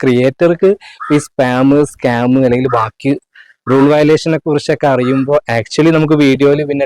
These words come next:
ടൈറ്റിൽ, ഡിസ്ക്രിപ്ഷൻ ഒക്കെ കൊടുക്കാൻ പേടിയായിരിക്കും. ഇവിടെ ഞാൻ നിങ്ങൾക്കൊരു എക്സാമ്പിൾ പറയാം. YouTube ഒരു റൂൾ വയലേഷനെ കുറിച്ച് പറയുന്നുണ്ട്. ഇത് കേട്ട് കഴിഞ്ഞാൽ ഒരു പക്ഷെ നിങ്ങളിൽ പലർക്കും ടൈറ്റിൽ, ഡിസ്ക്രിപ്ഷൻ, തംബ്നെയിൽ ഒക്കെ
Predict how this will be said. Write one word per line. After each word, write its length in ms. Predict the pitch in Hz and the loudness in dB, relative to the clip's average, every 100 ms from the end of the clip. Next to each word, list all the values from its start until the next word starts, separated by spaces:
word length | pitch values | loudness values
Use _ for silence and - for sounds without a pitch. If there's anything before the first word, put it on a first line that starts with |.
| - | -2
ടൈറ്റിൽ, 320 | 120 120 135 143 123 | -2 -2 -2 -2 -2
ഡിസ്ക്രിപ്ഷൻ 420 | - 131 - 135 | -6 -8 -4 -2
ഒക്കെ 120 | 123 135 | -2 -2
കൊടുക്കാൻ 460 | 131 117 - 127 127 147 - _ - | -2 -2 -2 -2 0 -2 -4 _ -2
പേടിയായിരിക്കും. 640 | 139 151 151 120 110 101 - - - | 0 2 2 0 -4 -14 -18 -18 -2
ഇവിടെ 160 | 196 220 202 | 2 4 2
ഞാൻ 100 | 170 165 | 0 -2
നിങ്ങൾക്കൊരു 380 | 147 139 139 - 127 | -2 -2 -4 -4 -10
എക്സാമ്പിൾ 460 | - - 147 147 131 | -6 -4 0 0 -2
പറയാം. 200 | 107 98 - 131 | -4 -8 -4 -2
YouTube 400 | 131 - 151 147 | -2 0 0 2
ഒരു 120 | 135 - 120 | 0 -2 -2
റൂൾ 180 | 127 127 131 | 0 0 0
വയലേഷനെ 460 | 127 131 - 127 - | 0 -2 -2 -6 -4
കുറിച്ച് 260 | 110 - - | -6 -8 -4
പറയുന്നുണ്ട്. 560 | 110 107 110 110 104 113 165 _ _ _ 196 | -2 0 0 -2 -4 -4 -4 _ _ _ -2
ഇത് 100 | 220 | 2
കേട്ട് 220 | 175 147 156 | 2 2 2
കഴിഞ്ഞാൽ 380 | 143 127 123 123 131 | 2 2 0 -2 -4
ഒരു 100 | 135 | -6
പക്ഷെ 200 | 139 - 131 | -6 -2 -2
നിങ്ങളിൽ 300 | 120 123 131 165 _ 120 | 0 0 -2 -4 _ -2
പലർക്കും 560 | 120 131 127 - 120 92 _ _ _ _ _ _ _ | 2 2 0 -4 -6 -6 _ _ _ _ _ _ _
ടൈറ്റിൽ, 320 | 117 117 135 139 123 | -2 0 2 2 0
ഡിസ്ക്രിപ്ഷൻ, 480 | 110 - 123 - 135 120 | -6 -8 -6 -2 -2 -2
തംബ്നെയിൽ 380 | 113 120 123 | -2 -2 0
ഒക്കെ 120 | 123 | -2